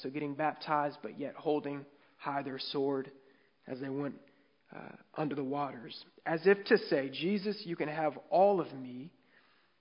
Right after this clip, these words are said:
except this. Not my violence, not my pursuit for victory and fame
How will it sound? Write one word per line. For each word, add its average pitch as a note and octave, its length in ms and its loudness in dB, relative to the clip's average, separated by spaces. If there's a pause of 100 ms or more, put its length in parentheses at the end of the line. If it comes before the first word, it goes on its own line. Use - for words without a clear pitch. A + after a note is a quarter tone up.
(200)
except - 340 -12
this. - 420 -14 (2250)
Not D#3 200 -2
my F3 160 2
violence, C3+ 540 -8 (1120)
not D#3+ 220 2
my E3 180 2
pursuit D3 480 -6 (100)
for C#3 80 -2
victory C3+ 600 -6
and C3+ 120 -10 (100)
fame B2+ 320 -10